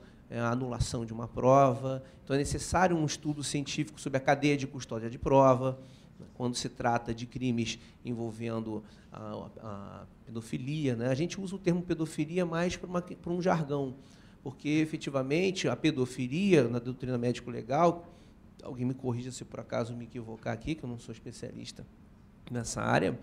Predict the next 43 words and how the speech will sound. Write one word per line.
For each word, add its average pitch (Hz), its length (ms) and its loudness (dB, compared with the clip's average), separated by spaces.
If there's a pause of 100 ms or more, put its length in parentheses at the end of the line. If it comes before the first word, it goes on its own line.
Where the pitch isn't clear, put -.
(220)
mas - 100 -12
a 123 40 0
gente 123 140 -2
precisa 127 320 -6
conhecer, 123 540 0
obviamente, 123 720 2 (580)
e, 127 420 -2
ah, 117 320 -4
e 113 200 -12
qualquer, 123 480 0 (600)
se - 140 2
eu 127 40 6
incorrer 123 380 6
em - 20 6
algum 131 360 2 (400)
erro 123 240 -2
técnico 117 480 -10
aqui, 151 380 -8 (360)
por - 60 -20
favor, 117 360 -6
me 135 100 -10
per-, 110 260 -8
me 123 100 -6
perdoem 120 380 -2
de 117 100 -6
antemão, 120 460 -4 (480)
mas 139 320 2
a 151 60 2
pedofilia 165 640 2
é 185 160 2
uma 190 340 0
anomalia 196 720 0
de 151 120 2
ordem 135 240 6
sexual, 123 640 -4 (220)
né, 117 160 -6
em 139 80 -4
que 156 180 -2
um 147 120 0
ser 165 220 0
humano, 185 380 4
uma 151 80 -2
pessoa, 147 580 0